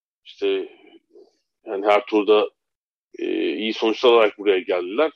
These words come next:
Toplam galiba on altı maçın sonunda da, e, on sekiz maçın sonunda da kupayı kazanmış oldu, e, Bahçeşehir. E,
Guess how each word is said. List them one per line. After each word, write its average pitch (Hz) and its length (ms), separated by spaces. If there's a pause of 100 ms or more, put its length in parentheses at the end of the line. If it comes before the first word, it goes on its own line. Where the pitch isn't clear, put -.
Toplam 110 460
galiba 104 220
on 117 140
altı 101 280
maçın 95 240
sonunda 104 440
da, 160 140 (800)
e, 92 340
on 120 200
sekiz 104 260
maçın 107 260
sonunda 110 460
da 202 160
kupayı - 280
kazanmış 131 460
oldu, 98 280 (840)
e, 95 60 (480)
Bahçeşehir. - 840
E, - 80